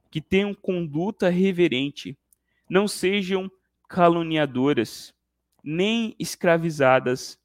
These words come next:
a muito vinho, que sejam mestras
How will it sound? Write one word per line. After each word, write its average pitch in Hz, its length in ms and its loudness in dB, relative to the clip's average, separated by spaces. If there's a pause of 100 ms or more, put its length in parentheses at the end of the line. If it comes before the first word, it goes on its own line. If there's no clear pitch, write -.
a 135 100 0
muito 139 360 -6
vinho, 135 400 -8 (560)
que 151 120 -6
sejam 175 760 0 (280)
mestras 147 1120 -4